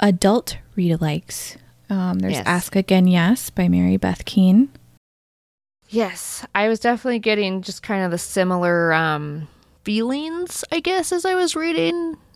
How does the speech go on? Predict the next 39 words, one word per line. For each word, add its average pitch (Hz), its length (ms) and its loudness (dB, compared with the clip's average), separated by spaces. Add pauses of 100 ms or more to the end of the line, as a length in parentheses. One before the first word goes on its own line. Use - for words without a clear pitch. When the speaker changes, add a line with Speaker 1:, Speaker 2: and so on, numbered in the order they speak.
(260)
Speaker 2:
this - 200 -4
book. 160 260 0
Speaker 1:
Mm-hmm. 170 160 -6
Speaker 2:
Is, 247 160 -6 (840)
and 220 240 -2 (220)
honestly, 311 480 4 (340)
Ask 247 260 2
Again 247 280 0
Yes 208 240 0
is 180 180 -6
not 180 340 4
one 240 120 4
of 226 60 6
my 196 140 4
favorite 175 360 0
books, - 560 -2 (420)
and 175 220 2
it's 170 160 -4
very, 208 560 2
um, 196 580 -2 (1040)
I 196 100 -10
don't 214 160 -10
know. 123 220 -10 (200)
It's, - 320 -10 (280)
for 285 220 4
me, 277 180 2
it 294 80 0
was 269 140 2
a 208 80 4
harder 208 720 0
read. 254 380 -2
It 202 140 -2
deals 190 260 0
with 202 120 -2
a 202 60 -2
lot 185 220 2
of 180 100 0
hard 180 580 2
things, 196 920 0